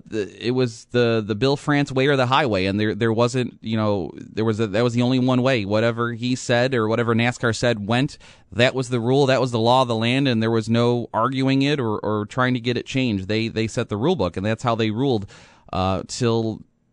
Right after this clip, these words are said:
till Brian France took over. And I'm not laying the blame at the feet of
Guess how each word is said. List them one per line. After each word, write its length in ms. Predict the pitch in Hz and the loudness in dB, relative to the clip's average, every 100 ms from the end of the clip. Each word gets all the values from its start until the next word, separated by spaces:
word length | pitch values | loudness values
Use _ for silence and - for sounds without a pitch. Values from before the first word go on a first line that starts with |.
| _ - | _ -16
till 320 | - 131 120 | -2 -2 -2
Brian 460 | 107 113 127 143 151 | -2 2 4 2 0
France 340 | 143 131 - | -2 -4 -4
took 180 | 123 - | -6 -2
over. 180 | 110 135 | -2 0
And 120 | 123 | 0
I'm 160 | 107 | 2
not 160 | 131 - | 0 2
laying 240 | 123 123 | 2 2
the 80 | 117 | 2
blame 260 | 98 113 104 | 0 0 0
at 60 | |
the 60 | 95 | -2
feet 180 | - | -4
of 100 | 104 | -6